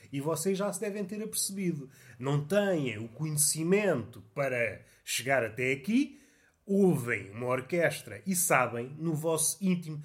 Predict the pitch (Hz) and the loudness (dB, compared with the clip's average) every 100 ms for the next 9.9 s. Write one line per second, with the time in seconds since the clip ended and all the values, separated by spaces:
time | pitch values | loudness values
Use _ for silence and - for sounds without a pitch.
0 | - - - 262 262 240 233 240 - 233 | -14 -8 -2 -2 -2 -4 -2 -4 0 0
1 | 240 254 254 254 226 190 175 170 - _ | 0 -4 -4 -4 -4 -4 -6 -12 -16 _
2 | _ 208 233 277 254 226 180 - - 170 | _ -4 0 2 2 2 2 0 -4 -2
3 | 147 147 127 107 92 110 135 - _ _ | 0 -2 -4 -4 -6 -10 -10 -12 _ _
4 | - 113 110 226 - 180 160 - 220 143 | -6 -6 -2 -2 2 2 2 0 0 -2
5 | 104 151 156 185 175 143 - 147 - - | -6 -6 0 2 2 0 -2 -4 -4 -6
6 | 214 175 113 123 104 - 101 98 101 - | 0 0 0 -6 -8 -10 -14 -10 -8 -6
7 | 104 104 98 101 147 147 - - - _ | -8 -8 -10 -12 -14 -14 -18 -20 -20 _
8 | - 185 196 202 214 220 175 233 - - | -2 4 4 2 -2 -6 -4 -4 -4 -6
9 | 214 214 190 226 - 180 175 - - | -6 -4 -4 -2 -2 -6 -12 -20 -20